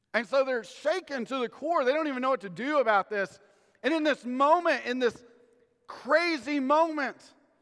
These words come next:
it says, "But the angels told the women." So what's really happened in this moment is this.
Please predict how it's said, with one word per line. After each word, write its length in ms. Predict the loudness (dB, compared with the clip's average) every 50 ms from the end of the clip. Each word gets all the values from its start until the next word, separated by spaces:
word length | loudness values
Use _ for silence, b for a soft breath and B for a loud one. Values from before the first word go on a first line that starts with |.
| _ _ _ _ _ _ _ _ _ _ _ _ _ _ _
it 120 | -2 -2 2
says, 240 | 2 2 2 4
"But 180 | 4 0 0 0
the 200 | 0 -6 -4 -4
angels 640 | -2 -2 -2 -2 -4 -2 0 2 2 2 2 -2 -8 -6
told 300 | 0 2 4 4 4 2
the 80 | -2 -2
women." 560 | 2 2 2 2 4 2 0 0 -2 -6 -10 -14 -18 _ _ _ _ _ _ _ _ _ _ _ _ _ _ _ _ _ _ _ _ _ _ _ _ _ _ _ _ _ _
So 180 | _ -6 -6 0
what's 340 | 4 4 4 4 4 0 -6
really 300 | -2 0 2 2 2 0
happened 400 | 0 0 0 0 -2 -2 -6 -6
in 80 | -4
this 200 | -4 -4 -4 -4
moment 340 | -2 0 2 2 2 2 0
is 140 | 0 -4 -2
this. 380 | -2 0 0 0 -2 -4 -12